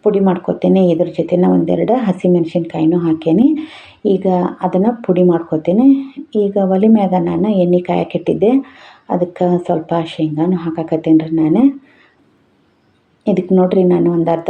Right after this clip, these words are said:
ಲಿಂಬೆ ಹಣ್ಣಿನ ಹೋಳನ್ನು ತೊಗೊಂಡೇನಿ. ಅಂದ್ರೆ ಎಲ್ಲ ಒಗ್ಗರಣೆ ಹಾಕಿಂದ ಅದನ್ನ ಸ್ವಲ್ಪ ಹಿಂಡಿದ್ರೆ ರುಚಿ ಆಗತ್ತೆ. ಈಗ ಶೇಂಗಾ ಎಣ್ಣೆ ಒಳಗೆ ಸ್ವಲ್ಪ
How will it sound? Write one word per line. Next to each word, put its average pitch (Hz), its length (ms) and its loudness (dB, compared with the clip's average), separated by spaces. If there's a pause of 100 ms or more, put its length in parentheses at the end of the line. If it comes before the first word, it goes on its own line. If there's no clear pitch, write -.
ಲಿಂಬೆ 170 320 2
ಹಣ್ಣಿನ 185 280 4
ಹೋಳನ್ನು 170 340 2
ತೊಗೊಂಡೇನಿ. 170 580 2 (160)
ಅಂದ್ರೆ 160 560 -2 (640)
ಎಲ್ಲ 175 240 0 (680)
ಒಗ್ಗರಣೆ 190 360 2
ಹಾಕಿಂದ 175 500 0 (100)
ಅದನ್ನ 175 200 0 (280)
ಸ್ವಲ್ಪ 160 280 -4 (180)
ಹಿಂಡಿದ್ರೆ 170 560 2
ರುಚಿ 180 300 -4
ಆಗತ್ತೆ. 156 680 -4 (520)
ಈಗ 202 200 0 (220)
ಶೇಂಗಾ 175 580 -2
ಎಣ್ಣೆ 165 300 2
ಒಳಗೆ 170 380 -2
ಸ್ವಲ್ಪ 165 280 -6